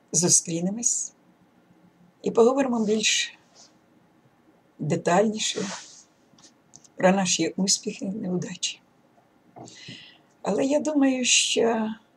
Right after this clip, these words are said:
одних батьківських зборів на чверть замало для спілкування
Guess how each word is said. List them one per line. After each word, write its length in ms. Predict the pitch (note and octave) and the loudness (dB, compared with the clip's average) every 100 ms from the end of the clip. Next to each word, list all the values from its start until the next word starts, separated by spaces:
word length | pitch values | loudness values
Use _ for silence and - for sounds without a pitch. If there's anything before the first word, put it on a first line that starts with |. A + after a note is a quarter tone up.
| _ _ _ _ _ _ _ - | _ _ _ _ _ _ _ 0
одних 280 | G3+ G#3+ C4 | 2 2 2
батьківських 580 | G3 G#3 - A3+ - G#3 | 2 2 2 0 4 2
зборів 400 | F3+ G#3 A3 F#3+ | 6 8 8 6
на 260 | F#3 F#3 F3+ | 2 0 0
чверть 720 | - F#3+ A3 - - - - _ _ _ _ _ _ _ _ | 0 2 2 0 -8 -12 -14 _ _ _ _ _ _ _ _
замало 560 | E3 G#3+ A#3 B3+ E3+ E3 - - _ _ - | 2 4 4 2 -2 -4 -8 -16 _ _ 0
для 160 | F#3 | 2
спілкування 840 | F#3+ - F3+ F3 D#3+ F3+ A3 A3+ | 2 2 -2 -2 -2 -2 0 -2